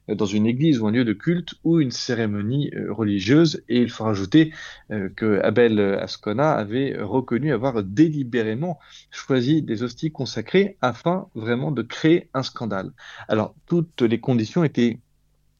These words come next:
réunies pour que, euh, la juridiction espagnole s'empare,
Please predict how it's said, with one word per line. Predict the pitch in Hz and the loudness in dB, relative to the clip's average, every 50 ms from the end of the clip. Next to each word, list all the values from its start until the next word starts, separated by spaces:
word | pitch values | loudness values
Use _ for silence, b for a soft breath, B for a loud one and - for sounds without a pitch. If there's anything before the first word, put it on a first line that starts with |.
| _ _ - | _ _ 0
réunies | 123 120 131 127 120 120 143 175 170 | 2 4 4 4 4 4 4 4 2
pour | - - 120 113 - - | 0 -4 -10 -12 -8 -4
que, | - 127 | 0 2
euh, | 127 127 127 117 107 113 113 107 | 2 2 2 0 -2 -4 -4 -4
la | 104 107 107 | -4 -4 -4
juridiction | 101 - 139 131 135 123 120 113 117 - - 143 139 127 113 | -2 0 2 2 2 2 0 -4 -6 -6 -4 -2 -2 0 0
espagnole | 104 107 - - 113 107 113 131 135 135 117 101 98 98 | -2 -4 -2 -2 -2 -2 0 0 0 0 0 -2 -4 -4
s'empare, | - - - 131 120 110 - 131 127 123 107 104 95 | -6 -4 -4 -4 -4 -2 0 2 2 2 0 -2 -6